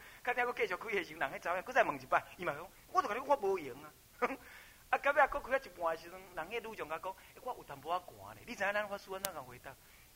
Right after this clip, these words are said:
？“袂咧，我穿，<laughs> 啊，都袂寒咧。” <laughs> 迄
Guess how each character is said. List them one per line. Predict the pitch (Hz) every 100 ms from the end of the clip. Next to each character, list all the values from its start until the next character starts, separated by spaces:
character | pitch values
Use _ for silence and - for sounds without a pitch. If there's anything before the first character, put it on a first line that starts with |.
| 151
？“袂 | 185 185
咧， | 180 151 - - - - -
我 | -
穿， | - -
<laughs> | - 285 302 269 247 - -
啊， | 320
都 | 262
袂 | 190 -
寒 | 165 147 165
咧。” | 156
<laughs> | - 233 254 - - - - - - - - - - -
迄 | 240